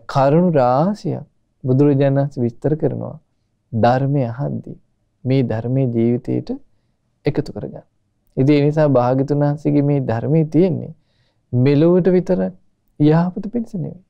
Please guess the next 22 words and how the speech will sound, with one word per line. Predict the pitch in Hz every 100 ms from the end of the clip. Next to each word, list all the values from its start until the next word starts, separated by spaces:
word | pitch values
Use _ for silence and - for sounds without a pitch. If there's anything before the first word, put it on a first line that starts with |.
| _ _ _ _ _ _ _ -
පරලොවටත් | 117 120 160 175 139 131 - _ _ _ _ _ _
ඒකාන්ත | 120 123 117 113 117 156 -
පිණිස | - 120 131 - _ _ _ _ _ _ _ _ _ _ 110
යහපත | 117 123 147 - 113 - - _ _ _ _ _ _
මේ | 131 143
ධර්මයමයි. | 127 113 - 107 151 151 _ _ _ _ _
ඉතින් | - 127
ඒ | 120
නිසා | 127 120 202 - _ _ _ _ -
ඔබ | 135
හොඳට | 151 135 135 175
මතක | 165 147 160 156
තියාගත | 151 151 147 151
යුතු | 147
කරුණක් | 147 131 127 127 -
තමයි | 113 113 - _ _ _ _ -
මේ | 127 127
ධර්මයේ | 101 107 117 127 123
කෙරෙහි | 127 127 123 143 - _ _ _ _ -
ගෞරවය | 127 135 175 226 220
උපදව | 92 - 127
ගන්න. | 143 -